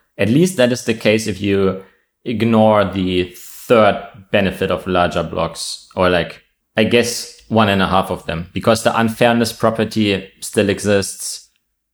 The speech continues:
but it also goes down over time as miners become better connected. Now there's propri-, proprietary software,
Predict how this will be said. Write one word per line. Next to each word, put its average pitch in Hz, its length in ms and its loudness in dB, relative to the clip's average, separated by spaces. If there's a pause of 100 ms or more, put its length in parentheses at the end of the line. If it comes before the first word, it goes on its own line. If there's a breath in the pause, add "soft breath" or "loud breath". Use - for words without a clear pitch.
(160)
but 104 160 2
it 107 80 4
also 123 420 4
goes 127 280 2
down 110 260 4
over 101 200 2
time 98 340 0
as 95 140 -4
miners 92 340 -2
become 87 320 -6
better 85 300 0
connected. 101 640 -2
Now 87 120 0
there's 85 260 -2
propri-, - 600 -4
proprietary 87 960 -4
software, 95 800 0